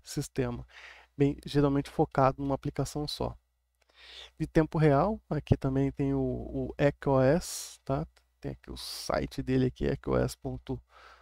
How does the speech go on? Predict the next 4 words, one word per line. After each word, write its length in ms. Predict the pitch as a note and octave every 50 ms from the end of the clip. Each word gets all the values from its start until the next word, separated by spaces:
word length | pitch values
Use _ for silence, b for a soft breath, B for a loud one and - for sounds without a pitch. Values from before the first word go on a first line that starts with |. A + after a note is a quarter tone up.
| b b
sourceware 680 | b - - - C3+ B2 - - C3+ B2+ B2+ B2+ B2+
ponto 300 | - - - C3 - - C#3
org, 440 | C3+ C3 C3 D#3+ F#3+ F#3+ F#3 F#3 - _ _ _ _ _ _ _ _ _ _ _ _ _
tá? 160 | - C3